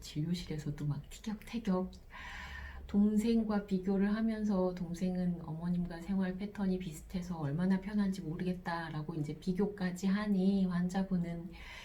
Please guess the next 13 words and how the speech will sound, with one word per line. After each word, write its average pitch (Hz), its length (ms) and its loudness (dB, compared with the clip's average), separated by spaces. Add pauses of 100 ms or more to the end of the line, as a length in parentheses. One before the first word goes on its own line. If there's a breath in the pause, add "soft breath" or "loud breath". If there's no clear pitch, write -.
(280 loud breath)
입이 180 240 0
있어도 160 720 0
할 226 200 -2
말이 190 380 4
없는 143 500 2 (480)
얼굴이 147 400 -6
이렇게 147 400 -6
불그룩하게 - 1160 -8
달아오르더니 147 1300 0 (680 loud breath)
눈물이 156 380 -2
뚝뚝 180 420 -4
흐를 165 280 -4
정도로 151 720 0